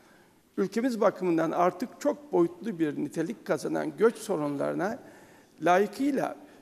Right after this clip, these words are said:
cevap verebilmek için hükümetimiz tarafından hazırlanan Yabancılar ve Uluslararası Koruma Kanunu tasarısı dört Nisan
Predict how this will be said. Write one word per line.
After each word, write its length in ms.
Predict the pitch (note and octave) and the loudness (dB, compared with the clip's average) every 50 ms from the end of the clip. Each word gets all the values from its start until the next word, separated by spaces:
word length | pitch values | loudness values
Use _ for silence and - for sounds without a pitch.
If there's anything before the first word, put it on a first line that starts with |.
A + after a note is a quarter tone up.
| - _ - | -20 _ -4
cevap 340 | - E3 G#3 A#3+ A3+ - - | 0 2 2 2 2 0 0
verebilmek 580 | F#3+ E3 D#3 C#3 - D3+ C#3 C3+ C#3+ C#3+ C#3 | 0 0 0 0 -2 -2 -4 -4 -4 -6 -8
için 340 | - - G3+ A3+ A#3 - - - - - - _ _ _ | -8 -8 -6 -6 -6 -6 -8 -12 -20 -20 -20 _ _ _
hükümetimiz 680 | - - - A#3 G#3+ A3+ A3+ A3 - - - C#4 A#3+ - | -18 -12 -8 -4 -2 -2 -2 -2 -4 -4 -4 -4 -4 -4
tarafından 640 | - A#3+ A3+ G#3+ G3+ G#3 - G#3+ G#3 A3 A3+ A#3 A3+ | -2 0 0 0 0 0 -2 -2 0 2 2 2 0
hazırlanan 920 | F3+ D3+ D#3+ D#3 C#3+ D3+ D#3 C#3 C#3 D3 C#3+ D3+ D#3 E3+ G#3 B3 C4 C#4 - - - - - - _ _ - | 0 -2 -2 -2 0 0 0 0 0 0 0 2 2 2 2 2 0 -4 -8 -12 -20 -20 -20 -20 _ _ -4
Yabancılar 840 | - E3+ F#3 F3 G#3 G#3+ G#3+ G#3+ F#3 G#3 G#3+ A#3+ B3+ C4+ C4 C4+ C#4 | 0 0 2 2 2 0 0 0 0 0 0 2 4 4 4 4 2
ve 40 | C#4+ | 2
Uluslararası 760 | D4 C4+ A#3 A#3 G#3 - - C4 B3+ A#3 A#3 A3 - - C4+ - - - - | 2 2 2 -2 -4 -4 0 2 4 4 4 2 -2 -6 -8 -8 -10 -16 -6
Koruma 480 | - F3+ E3 E3 F#3+ G#3+ A#3+ A#3+ - | 0 2 2 2 2 2 0 -2 -4
Kanunu 560 | - - F3+ E3 D3 D3 D3+ D3 D3 D3 - - | -4 0 0 2 2 2 0 0 -2 -4 -4 -6
tasarısı 600 | E3+ - - D#3+ C#3+ C3 C3+ - - B3 A#3+ - - - - _ _ _ _ - | -6 -6 -4 -4 -6 -6 -6 -4 -4 -4 -4 -6 -8 -16 -20 _ _ _ _ 0
dört 220 | G3+ G3+ - - - | 2 2 2 2 0
Nisan 420 | - - - - F3+ G3+ B3 - | -4 -2 0 0 0 -2 -2 -6